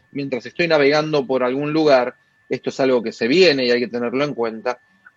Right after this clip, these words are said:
ahora lo que surge, y acá viene lo novedoso, es que yo puedo interrumpir esa publicidad, Álvaro,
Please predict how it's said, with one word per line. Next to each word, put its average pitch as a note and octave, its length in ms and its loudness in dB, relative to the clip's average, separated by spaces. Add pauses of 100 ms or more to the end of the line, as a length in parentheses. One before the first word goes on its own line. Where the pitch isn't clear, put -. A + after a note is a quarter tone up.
ahora C4 380 4
lo G3+ 180 2
que F#3 100 -8
surge, E3 760 -4 (380)
y B2 60 -4
acá C3+ 140 -2
viene C#3+ 180 -2
lo B2+ 100 0
novedoso, B2 600 -2 (500)
es G#3 140 0
que A3 120 -2
yo B3+ 200 0
puedo C4 280 4
interrumpir F#3 1000 0
esa E3 340 -4
publicidad, C3+ 680 -2
Álvaro, A2 440 -4